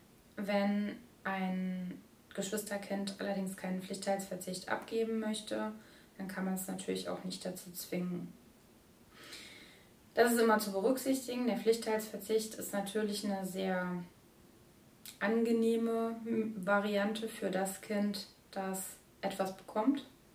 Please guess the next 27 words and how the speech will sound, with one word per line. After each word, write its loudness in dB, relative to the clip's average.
wenn 2
es 0
weiß, 4
dass 0
es -8
nicht -4
gegenüber -2
dem -2
anderen 0
Geschwisterkind -2
oder -2
mehreren 0
anderen -2
Geschwistern -4
irgendwann 2
mal 2
ausgleichungspflichtig 0
sein 2
wird 0
dafür 0
und -2
das -4
möglicherweise -2
zu -10
Problemen 0
führt, -4
führt. 4